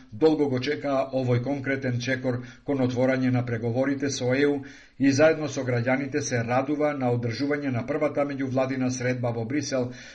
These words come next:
за која сите заеднички се жртвувавме и ангажиравме. Со краток Facebook статус се јави и лидерот на Левица Димитар Апасиев, кој напиша: "За една фотосесија на кобоженска конференција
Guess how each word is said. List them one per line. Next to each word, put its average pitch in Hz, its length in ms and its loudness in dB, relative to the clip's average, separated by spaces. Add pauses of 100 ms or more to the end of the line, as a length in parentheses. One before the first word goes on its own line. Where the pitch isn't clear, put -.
(140)
за 135 240 0
која 143 200 2
сите 147 340 -2
заеднички 131 640 0
се 135 200 -2
жртвувавме 131 680 -2
и 131 140 0
ангажиравме. 120 840 0 (640)
Со 156 220 0
краток 180 380 0
Facebook 151 400 -2
статус 156 460 -4
се 139 140 -2
јави 143 280 2
и 143 60 0
лидерот 147 420 0
на 127 100 0
Левица 135 420 0
Димитар 131 420 -2
Апасиев, 127 600 -2
кој 139 180 -2
напиша: 113 580 -4 (540)
"За 131 220 2
една 147 280 2
фотосесија 151 880 0 (260)
на 123 260 0
кобоженска 131 840 0
конференција 127 1040 -2